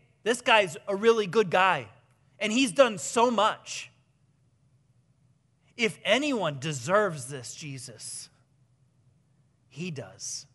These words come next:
And yet the Roman officer is, is saying, "I don't deserve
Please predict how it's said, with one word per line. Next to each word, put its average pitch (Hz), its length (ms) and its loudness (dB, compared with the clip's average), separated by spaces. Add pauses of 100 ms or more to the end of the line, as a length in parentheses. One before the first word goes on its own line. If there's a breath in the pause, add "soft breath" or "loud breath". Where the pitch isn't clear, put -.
(1040)
And 147 160 -10
yet 165 160 -4
the 139 120 -6
Roman 151 340 -6
officer 139 480 -10
is, - 160 -18 (100)
is 135 140 -14
saying, 127 420 -12 (1400)
"I 147 200 -8
don't 123 260 -12
deserve 110 680 -18